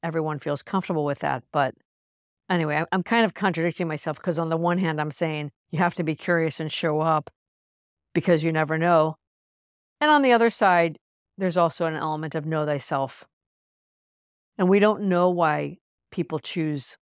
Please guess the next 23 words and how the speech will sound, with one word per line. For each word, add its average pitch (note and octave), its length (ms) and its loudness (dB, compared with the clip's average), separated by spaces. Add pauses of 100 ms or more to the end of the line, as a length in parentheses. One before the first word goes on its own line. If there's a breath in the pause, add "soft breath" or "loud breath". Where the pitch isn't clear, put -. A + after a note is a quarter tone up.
a - 60 -12
safer D#3 340 -4
route C#3 300 -4
sometimes. C3+ 640 -10 (240)
We F3 100 -6
can't - 280 -4
really E3 240 -2
know D#3+ 260 -2 (300)
how E3 220 2
they're D3+ 160 -4
hardwired D3 600 -2
or C#3+ 200 -2
what E3+ 280 -6
their D3 140 -2
personal C#3+ 380 -6
considerations C#3+ 720 -6
are. C3 220 0 (1400)
Anyway, A3+ 540 4 (100)
I A3+ 60 4
wanna B3+ 180 4
close A#3+ 400 2
with G#3 340 0 (120)
a E3 420 -2